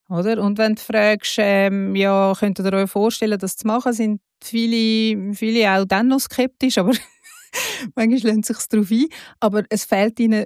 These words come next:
wirklich an der Idee, wie man so etwas könnte machen, oder? Und das eine finde ich, so eine, so eine Skala finde ich sinnvoll. Das andere ist, manchmal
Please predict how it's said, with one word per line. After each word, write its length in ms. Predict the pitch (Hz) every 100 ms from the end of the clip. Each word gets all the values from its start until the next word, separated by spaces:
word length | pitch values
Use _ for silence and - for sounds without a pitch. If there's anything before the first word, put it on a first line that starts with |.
| -
wirklich 480 | 202 208 - 240 -
an 120 | 202
der 100 | 202
Idee, 340 | 190 175 175
wie 100 | 185
man 80 | 185
so 120 | 175
etwas 340 | 165 - 170 -
könnte 320 | 160 156 156
machen, 400 | 139 147 - -
oder? 280 | 175 208 214
Und 200 | 208 -
das 80 | 220
eine 300 | 262 294 269
finde 240 | 233 220
ich, 80 | 226
so 180 | 202 190
eine, 160 | 185 -
so 120 | 190
eine 140 | 170 165
Skala 460 | - 254 262 277
finde 240 | 247 240 233
ich 80 | -
sinnvoll. 540 | 220 220 226 208 208
Das 120 | 196
andere 380 | 208 226 247 220
ist, 260 | 214 214 220
manchmal 500 | 208 202 208 202